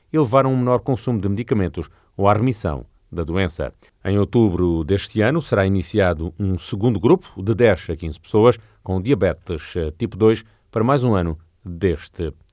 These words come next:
eh, programa. Este domingo jogou-se mais uma jornada, a vigésima segunda do Campeonato de Portugal, eh, Série, eh, D, com as duas equipas do distrito a alcançarem, eh, duas, eh, vitórias. Mas o resumo,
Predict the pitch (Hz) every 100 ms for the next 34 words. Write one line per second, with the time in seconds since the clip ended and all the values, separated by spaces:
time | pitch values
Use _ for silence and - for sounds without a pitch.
0 | - 95 85 78 - 135 - 60 60 -
1 | _ - - _ _ 113 120 - 139 139
2 | 131 147 139 80 - _ 92 113 110 120
3 | - 120 120 120 127 113 117 110 120 104
4 | 85 92 90 104 127 120 117 - 117 117
5 | 92 101 170 135 131 123 113 95 113 -
6 | 104 110 107 87 - 95 90 85 80 -
7 | 110 95 85 87 - - 90 82 123 190
8 | - 160 110 180 135 135 143 - 90 80
9 | 90 85 - 123 - - - _ _ 107
10 | 113 120 113 107 107 110 - 113 107 104
11 | 104 - 98 92 87 90 127 107 98 92
12 | - 101 101 95 92 90 80 110 104 78
13 | 69 - _ _ - - 110 107 - 113
14 | 110 98 92 104 104 101 95